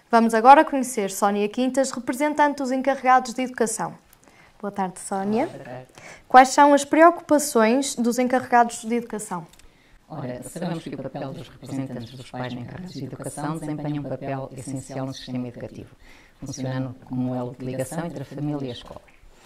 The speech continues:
Speaker 2: Enquanto representante dos pais da turma tis do terceiro ano do curso profissional, eh, transmite as preocupações, sugestões e opiniões dos pais e encarregados de educação à diretora de turma, garantindo que desta forma as famílias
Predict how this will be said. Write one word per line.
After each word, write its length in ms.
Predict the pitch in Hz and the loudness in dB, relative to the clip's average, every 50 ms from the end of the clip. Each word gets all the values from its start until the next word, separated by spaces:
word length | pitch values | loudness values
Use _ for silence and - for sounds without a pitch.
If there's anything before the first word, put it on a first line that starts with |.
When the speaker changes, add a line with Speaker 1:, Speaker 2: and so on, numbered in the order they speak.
| - - - - | -20 -20 -10 -8
Speaker 2:
Enquanto 360 | 160 160 165 180 175 165 - | -6 -4 -2 -2 -2 -2 -4
representante 600 | 175 - - 151 151 147 143 143 135 135 131 127 | -8 -8 -6 -4 -4 -4 -2 -2 -4 -4 -6 -6
dos 160 | 123 123 - | -10 -14 -14
pais 320 | - 127 123 123 123 120 120 | -12 -10 -8 -8 -8 -8 -10
da 140 | 123 127 117 | -10 -10 -10
turma 360 | - 127 127 123 123 123 123 | -10 -12 -10 -8 -8 -8 -8
tis 420 | - - 156 143 139 131 123 117 | -10 -10 -10 -6 -6 -6 -6 -8
do 100 | - 117 | -12 -16
terceiro 320 | - - - 123 127 127 127 | -16 -12 -10 -8 -6 -6 -6
ano 180 | 127 127 123 | -6 -6 -8
do 140 | 120 127 123 | -8 -12 -14
curso 280 | - 127 127 - - 120 | -16 -16 -16 -16 -14 -16
profissional, 640 | 123 117 131 127 120 - 147 147 127 127 160 180 - - _ - - - - - - - _ _ - | -16 -14 -12 -14 -12 -12 -10 -8 -8 -8 -8 -10 -12 -18 _ -20 -20 -20 -20 -20 -20 -20 _ _ -14
eh, 260 | 143 135 135 127 127 | -8 -6 -4 -4 -6
transmite 540 | - - 175 180 180 175 170 165 170 156 147 | -4 -4 -2 -2 -2 -2 -2 -4 -4 -4 -4
as 120 | 147 139 - | -6 -8 -6
preocupações, 840 | 135 139 139 135 - 127 131 123 - 131 135 131 143 151 147 - - | -6 -8 -6 -6 -6 -8 -8 -8 -6 -6 -6 -4 -4 -4 -6 -8 -10
sugestões 680 | - 117 120 110 - - - 131 135 131 143 151 143 | -10 -10 -10 -12 -14 -16 -12 -8 -6 -4 -4 -4 -6
e 100 | 135 127 | -6 -10
opiniões 540 | 123 123 131 127 127 127 127 127 127 120 117 | -12 -10 -8 -8 -6 -6 -6 -6 -6 -8 -10
dos 180 | 131 123 - - | -12 -16 -16 -16
pais 380 | - 139 131 131 139 147 147 | -12 -8 -4 -4 -2 -4 -4
e 80 | 127 127 | -6 -8
encarregados 440 | 127 120 120 123 - 131 127 120 127 | -8 -10 -10 -12 -10 -10 -10 -10 -10
de 60 | 127 | -12
educação 560 | 123 - - 135 135 - 147 143 139 151 147 - - - | -14 -10 -10 -10 -8 -6 -6 -6 -6 -6 -6 -10 -14 -14
à 120 | 131 131 | -12 -10
diretora 480 | 123 131 131 151 147 - - 113 123 123 | -10 -10 -10 -10 -12 -12 -10 -10 -10 -10
de 60 | - | -10
turma, 340 | 180 180 196 214 214 220 220 - - - - - - - - - - | -8 -8 -6 -6 -6 -8 -8 -12 -18 -20 -20 -20 -20 -20 -20 -18 -12
garantindo 640 | 135 151 156 156 160 156 156 160 165 175 175 180 170 | -4 -2 -2 0 0 -2 -2 -2 -2 -2 -2 -4 -6
que 100 | - 143 | -6 -6
desta 300 | 143 135 - - 135 123 | -6 -6 -6 -8 -10 -12
forma 500 | - 139 139 139 143 156 160 160 156 - - - _ _ _ _ _ - - 143 | -8 -6 -4 -4 -4 -4 -4 -6 -6 -8 -12 -20 _ _ _ _ _ -20 -16 -12
as 140 | 147 - - | -10 -10 -6
famílias 640 | - 143 143 143 151 151 151 151 160 151 - - | -4 -2 -2 0 0 0 0 -2 -2 -2 -4 -6